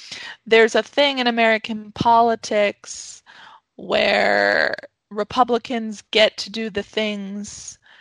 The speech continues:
that people who don't know anything more about politics than what they learned in civics class in, like, the ninth grade, which is probably, like, ninety percent of the country, think <laughs> would do, which is that, like,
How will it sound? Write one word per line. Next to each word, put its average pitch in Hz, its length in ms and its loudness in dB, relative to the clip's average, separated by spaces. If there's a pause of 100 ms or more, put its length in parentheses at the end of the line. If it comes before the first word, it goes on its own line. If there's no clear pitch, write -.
(180)
that 196 220 2 (320)
people 208 480 -2
who 220 120 -6
don't 190 300 -2
know 196 220 0
anything 202 500 -4
more 196 220 2
about 196 260 4 (160)
politics 202 500 0
than 202 120 -6
what 208 160 0
they 208 100 0
learned 208 400 -2
in 196 180 -2
civics 202 480 -2
class 214 440 2
in, 202 120 -6
like, 202 220 -8
the - 80 -6
ninth 202 300 -4
grade, 196 320 2
which 202 200 -4
is 196 140 -8
probably, 196 400 0
like, 196 380 0
ninety 190 340 -4
percent 196 300 -6
of 190 80 -8
the 190 80 -4
country, 233 440 -2 (480)
think 269 480 6 (720)
<laughs> - 720 -12
would 208 300 -4
do, 240 260 -2
which 240 220 -2
is - 80 -14
that, 170 160 2
like, 190 320 -2